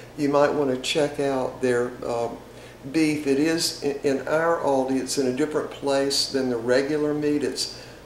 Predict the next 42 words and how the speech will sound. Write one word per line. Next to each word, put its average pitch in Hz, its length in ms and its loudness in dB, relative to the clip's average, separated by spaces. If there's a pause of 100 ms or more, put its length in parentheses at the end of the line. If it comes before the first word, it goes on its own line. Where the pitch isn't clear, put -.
more 139 460 4
on 135 140 4
a 131 60 2
little, 131 380 0 (120)
it, - 200 -4
like, 139 260 2
if 139 140 -2
the 139 80 2
meat 151 380 4
is 131 180 4
at - 180 0
the 127 80 -2
back 143 360 0
of 139 100 -2
the 139 100 2
store, 139 520 2 (520)
it's - 500 -2
in 139 400 4
little 135 140 2
free-, 147 460 0
not 143 300 -2
freezer 131 300 0
cases, 127 400 -2
but - 180 -8
refrigerated 127 720 -2
cases 123 560 -2
on 131 220 2
the 117 80 -2
right 120 400 0
of - 140 -4
the - 40 -8
store. 104 340 -2
But 123 240 0 (120)
it 135 180 0
might 135 220 0
be 127 80 -4
different 127 400 0
in 120 60 -2
every 117 240 -2
Aldi, 107 460 -2
but 113 260 -6
you, 156 100 -4